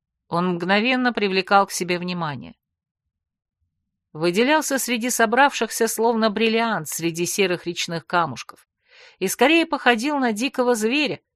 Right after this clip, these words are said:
свободно себя чувствующего в самом сердце своих владений и зачем-то решившего принять человеческий облик. Маг. Это я тоже поняла сразу.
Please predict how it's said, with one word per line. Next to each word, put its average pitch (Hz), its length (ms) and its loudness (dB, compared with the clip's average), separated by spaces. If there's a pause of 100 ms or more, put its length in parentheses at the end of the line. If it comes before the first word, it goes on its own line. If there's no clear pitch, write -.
(280)
свободно 196 600 4
себя 180 260 0
чувствующего 190 720 -2
в - 60 -10
самом 190 340 4
сердце 180 460 -2
своих 170 360 -2
владений 165 560 -2 (680)
и 160 100 -4
зачем-то 285 540 0
решившего 269 640 0
принять 180 440 -4
человеческий 185 800 -2
облик. 226 500 -2 (520)
Маг. 202 640 0 (640)
Это 160 260 0
я 208 220 4
тоже 214 340 -2
поняла 151 400 -4
сразу. 147 460 -6